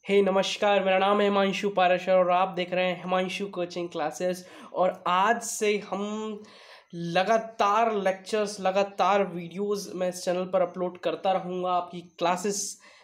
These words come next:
लेता रहूँगा, आपकी क्लासेस लेता रहूँगा, मतलब आपको मैं पढ़ाता रहूँगा। ओके, चलिए स्टार्ट करते हैं। मैंने कई सारे दिनों से मैं, अ, काफ़ी एनालाइज करके, काफ़ी सारे क्वेश्चन पेपर्स को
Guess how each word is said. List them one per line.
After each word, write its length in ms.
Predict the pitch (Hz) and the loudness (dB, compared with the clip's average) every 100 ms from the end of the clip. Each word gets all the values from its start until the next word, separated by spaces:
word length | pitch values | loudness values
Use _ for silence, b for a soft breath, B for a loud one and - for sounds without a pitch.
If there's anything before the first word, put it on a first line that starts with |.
| - | -10
लेता 460 | 170 165 175 185 196 | -6 0 0 4 4
रहूँगा, 800 | 180 185 185 180 185 190 190 B B B B | 4 2 0 2 4 4 2 B B B B
आपकी 220 | 156 170 | -6 -6
क्लासेस 440 | 170 175 160 175 175 | -6 -4 -4 -4 -2
लेता 180 | 170 175 | 0 2
रहूँगा, 240 | 175 175 | 2 2
मतलब 280 | 175 180 180 | 2 2 4
आपको 380 | 170 170 190 196 | 2 0 -4 0
मैं 240 | 196 202 | 2 2
पढ़ाता 540 | 160 151 151 180 226 | 0 0 0 2 4
रहूँगा। 560 | 254 185 175 156 151 160 | 6 4 2 -2 2 4
ओके, 340 | 156 151 165 | 2 2 0
चलिए 380 | 151 - 175 190 | 0 -2 -2 0
स्टार्ट 520 | 180 - - 180 190 | 0 -2 2 2 2
करते 240 | 208 202 202 | 0 0 0
हैं। 220 | 185 202 | 0 0
मैंने 440 | 196 180 190 196 202 202 - _ - | 0 0 0 0 -2 -4 -12 _ 0
कई 180 | 208 226 | 2 2
सारे 320 | - 196 196 | 2 2 2
दिनों 300 | 190 180 185 | 0 -2 -2
से 160 | 185 185 | -2 -2
मैं, 400 | 180 185 175 - | -2 -2 -4 -8
अ, 340 | 147 160 160 | -8 -8 -8
काफ़ी 360 | 143 147 175 170 | -8 -8 -8 -6
एनालाइज 560 | 160 160 160 190 196 - | -4 -2 0 0 -2 -4
करके, 500 | 180 165 - 170 170 | -2 -2 0 -2 -2
काफ़ी 240 | 160 175 | -4 -2
सारे 220 | 175 175 | 0 0
क्वेश्चन 300 | 180 190 202 | 2 0 0
पेपर्स 440 | 202 185 190 180 - | -2 0 0 -2 -4
को 280 | 185 180 | -4 -4